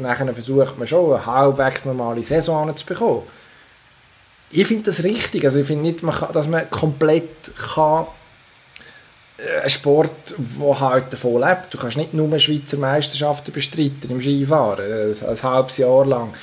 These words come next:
dass man versucht, das mindestens anzubekommen und dass man versucht, die Wettkämpfe auszutragen, ob es dann halt eben Nations League Spiele sind oder ob es Skirennen sind oder was auch immer das es dann ist.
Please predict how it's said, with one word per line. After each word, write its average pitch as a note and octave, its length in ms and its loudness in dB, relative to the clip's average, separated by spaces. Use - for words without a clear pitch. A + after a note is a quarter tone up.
dass B2 160 -4
man A#2+ 120 -2
versucht, C#3+ 600 2
das A#2+ 160 -2
mindestens C3 440 0
anzubekommen C#3 960 2
und G#2+ 160 -8
dass A#2 160 0
man A#2+ 140 -2
versucht, B2+ 800 2
die B2 140 -2
Wettkämpfe C3+ 600 -2
auszutragen, A#2 760 -2
ob G#2+ 80 -4
es - 80 -10
dann G#2+ 120 -2
halt G#2+ 160 -2
eben A2 420 2
Nations A2+ 380 -2
League A2 200 -4
Spiele G#2+ 260 -2
sind C3+ 280 4
oder A2+ 180 2
ob G#2 80 -2
es - 80 -6
Skirennen A#2 480 0
sind A#2+ 240 -4
oder - 240 -4
was G2 160 -4
auch G2 80 -2
immer D3 340 4
das C3+ 180 4
es B2+ 140 -6
dann B2 160 -2
ist. A2+ 220 -6